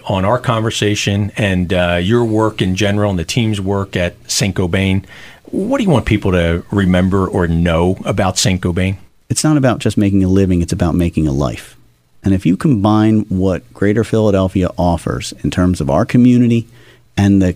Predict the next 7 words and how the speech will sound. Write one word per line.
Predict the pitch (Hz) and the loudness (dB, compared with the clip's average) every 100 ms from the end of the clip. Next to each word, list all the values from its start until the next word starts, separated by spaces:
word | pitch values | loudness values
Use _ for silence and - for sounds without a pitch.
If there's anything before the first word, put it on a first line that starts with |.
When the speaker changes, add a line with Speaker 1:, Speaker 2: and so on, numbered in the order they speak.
| - | -4
Speaker 2:
the | 85 | -6
context, | - - 160 381 131 82 - - - - _ _ | -6 -2 0 0 0 -2 -4 -16 -20 -20 _ _
right, | 101 110 - 110 | 0 0 0 -2
of | 98 104 | -2 0
being | 113 120 110 92 | 2 4 4 0
here | 87 87 - _ - | -2 -8 -16 _ -2
with | 110 151 151 - | 2 2 -2 -12